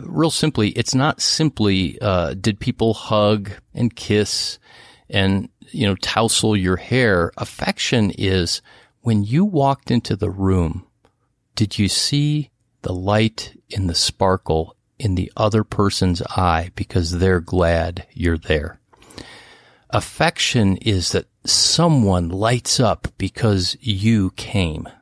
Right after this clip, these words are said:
Affection is, "I'm delighted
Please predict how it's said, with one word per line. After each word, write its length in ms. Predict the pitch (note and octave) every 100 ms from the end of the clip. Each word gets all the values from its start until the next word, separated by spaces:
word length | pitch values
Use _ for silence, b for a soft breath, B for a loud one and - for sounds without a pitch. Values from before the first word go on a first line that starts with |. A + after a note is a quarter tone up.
| _ _ _ _ _ B B B B
Affection 720 | G#2+ - C#3+ D#3 - C3 G#2+
is, 300 | - G#2 F#2 -
"I'm 260 | - C#3 D3
delighted 1000 | - F#2+ F2+ F#2 G2 G2+ F2 E2 E2+ F#2